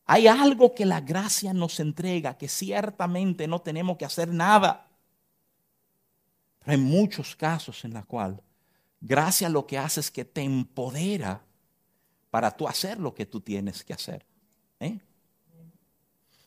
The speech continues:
Y, y eso que Él te está llamando a hacer, yo quiero que tú entiendas esto.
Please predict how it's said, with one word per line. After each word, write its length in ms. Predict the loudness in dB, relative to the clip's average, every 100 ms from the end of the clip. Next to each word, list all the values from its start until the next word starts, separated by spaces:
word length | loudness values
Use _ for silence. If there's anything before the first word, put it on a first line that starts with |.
| _ 2
Y, 300 | 4 2 -6 _
y 160 | 4 6
eso 500 | 8 6 4 0 0
que 140 | 4
Él 160 | 4 4
te 80 | 0
está 400 | 0 -2 -4 -2
llamando 800 | 0 0 2 2 2 2 4 4
a 40 |
hacer, 800 | 4 2 0 0 2 4 2 -4 -18 _ -6
yo 160 | -6
quiero 320 | -2 4 4 4
que 120 | 0
tú 120 | 0
entiendas 720 | -2 -2 -2 0 0 -2 -6
esto. 800 | -6 0 0 -2 -14 -8 -8 -8